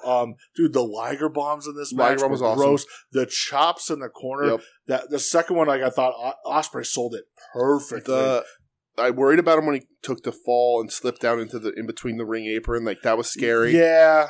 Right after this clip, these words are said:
Speaker 2: Uh, and there's a, there's a roll up, roll through at a point in this match that was so cool.
Speaker 1: Yep.
Speaker 2: Uh, yeah, this was, you know, this
Speaker 1: When
Speaker 2: is
Speaker 1: they were doing, like, the slingshot powerbomb
Speaker 2: Yeah.
Speaker 1: spot, too, I
Speaker 2: Yep.
Speaker 1: thought that was, looked great.
Speaker 2: Yeah.
Speaker 1: Both these guys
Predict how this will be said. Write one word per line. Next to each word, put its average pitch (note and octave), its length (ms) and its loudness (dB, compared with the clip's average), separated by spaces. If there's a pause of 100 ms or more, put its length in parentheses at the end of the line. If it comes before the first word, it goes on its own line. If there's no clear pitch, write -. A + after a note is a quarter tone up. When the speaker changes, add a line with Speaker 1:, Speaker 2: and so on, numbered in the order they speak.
(160)
Speaker 2:
Uh, B2 280 4
and B2+ 160 -2
there's C3 160 2
a, A#2+ 280 4
there's C3 220 2
a A#2+ 100 -2
roll B2 460 2
up, G#3 180 0 (240)
roll A2 360 2
through A3 520 -4
at E3+ 120 2
a F3 40 2
point G3 280 0
in G3+ 40 -10
this G3 180 -4
match G#3 340 -2
that C3 120 4
was A#2 180 -4
so D3+ 340 2
cool. F#3 420 2
Speaker 1:
Yep. C3 280 4 (400)
Speaker 2:
Uh, A#2 360 4
yeah, G2+ 180 -2
this C3 240 -2
was, C3 300 -2
you B2+ 80 -8
know, A2 160 0
this A#2+ 120 -4
Speaker 1:
When E3 100 4
Speaker 2:
is F#3 40 4
Speaker 1:
they G3 60 8
were G3+ 120 6
doing, F#3 260 0
like, F#3 160 -2
the D3+ 100 -4
slingshot C#3 680 -4
powerbomb B2 560 -4
Speaker 2:
Yeah. G#2 120 -2
Speaker 1:
spot, C3 200 -2
too, B2+ 200 -6
I A2 40 -6
Speaker 2:
Yep. A2+ 80 -12
Speaker 1:
thought A#2 260 0
that A2 180 -6
was, F#2+ 220 -16
looked A2+ 260 -14 (240)
great. B2+ 420 -4
Speaker 2:
Yeah. F#2 200 -6 (120)
Speaker 1:
Both D#3+ 200 2
these A#2 180 -12
guys G#2 240 -10